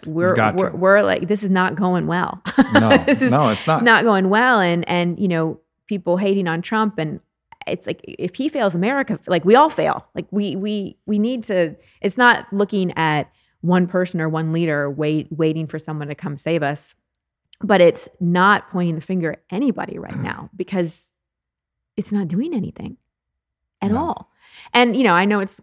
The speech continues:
Speaker 1: great for us to sit here and talk about it. And, and then I ask myself, "Okay, well, what am I doing? You know, what, what, what am I doing?" And I'm doing what I would encourage anybody to do, which is I'm continuing to do my own inner work. I'm dealing with my fear.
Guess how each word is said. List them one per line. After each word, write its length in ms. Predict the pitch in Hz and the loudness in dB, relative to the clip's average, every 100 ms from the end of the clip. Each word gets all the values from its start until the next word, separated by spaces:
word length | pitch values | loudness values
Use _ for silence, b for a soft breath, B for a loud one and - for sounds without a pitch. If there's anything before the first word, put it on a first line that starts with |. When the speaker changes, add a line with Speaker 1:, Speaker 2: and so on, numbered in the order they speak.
| - | -2
Speaker 1:
great 240 | 175 - | -2 0
for 80 | 180 | -6
us 120 | 185 | -8
to 80 | - | -8
sit 180 | - 160 | -8 -6
here 120 | 165 | -6
and 80 | 156 | -8
talk 240 | 185 175 175 | -6 -6 -4
about 260 | 160 147 | -2 -2
it. 180 | 156 - | -4 -6
And, 240 | 151 151 - | -10 -12 -12
and 260 | 170 160 | -8 -6
then 100 | 156 156 | -6 -6
I 80 | |
ask 280 | 160 160 151 | -6 -8 -10
myself, 400 | 160 156 160 160 | -12 -10 -8 -8
"Okay, 220 | 160 165 | -8 -6
well, 80 | 160 | -4
what 140 | 160 156 | -4 -6
am 100 | 156 | -6
I 120 | 165 | -8
doing? 280 | - - - _ _ - | -10 -16 -20 _ _ -12
You 80 | 165 | -10
know, 80 | - | -6
what, 200 | 160 156 151 | -4 -4 -4
what, 320 | 165 160 - | -2 -2 -6
what 220 | 151 165 | -8 -6
am 100 | 156 151 | -6 -6
I 140 | 165 | -6
doing?" 280 | 156 - - _ b b b b b | -8 -10 -14 _ b b b b b
And 260 | 185 170 165 | -2 0 2
I'm 220 | 185 202 | 2 4
doing 320 | 190 202 190 185 | 4 4 4 2
what 240 | 170 156 | 2 2
I 140 | 165 165 | 0 2
would 140 | 170 | 2
encourage 360 | 165 165 165 160 | 0 -2 -2 -2
anybody 400 | - 226 160 131 | -2 -2 -2 -4
to 60 | 127 | -6
do, 240 | 139 131 - | -6 -6 -6
which 160 | 147 | -8
is 80 | 160 | -8
I'm 140 | - 156 | -6 -4
continuing 600 | 165 - 190 180 175 170 | -4 -2 0 2 2 0
to 60 | |
do 160 | 156 165 | -2 -2
my 160 | 156 147 | -4 -6
own 160 | 151 | -6
inner 180 | 143 139 | -6 -6
work. 320 | 156 - - _ _ _ _ | -4 -6 -8 _ _ _ _
I'm 300 | 165 160 160 | -4 -2 -2
dealing 300 | 151 180 175 | -2 -2 -2
with 120 | 170 151 | -4 -2
my 260 | 160 190 | -2 -2
fear. 420 | 208 123 - - | -4 -6 -10 -12